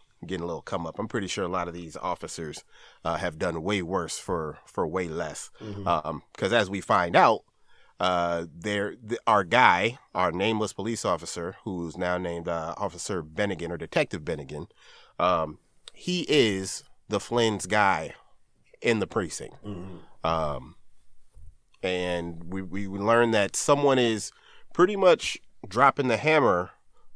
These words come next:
Speaker 1: on, uh, Flynn's men, and it's, it's higher than the police.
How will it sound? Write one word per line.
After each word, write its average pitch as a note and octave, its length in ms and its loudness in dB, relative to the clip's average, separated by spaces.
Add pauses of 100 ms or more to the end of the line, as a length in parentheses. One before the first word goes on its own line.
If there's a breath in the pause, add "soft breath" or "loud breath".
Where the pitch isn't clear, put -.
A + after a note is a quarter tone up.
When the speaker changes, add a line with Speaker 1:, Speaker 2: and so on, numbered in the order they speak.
(120)
Speaker 1:
on, G2+ 220 4
uh, F#2 140 2
Flynn's A#2+ 760 0
men, G2 540 0 (640)
and E2+ 540 0 (100)
it's, G2+ 340 -2
it's E2 220 -8
higher C3 320 6
than A2 120 2
the G2 80 0
police. - 500 -8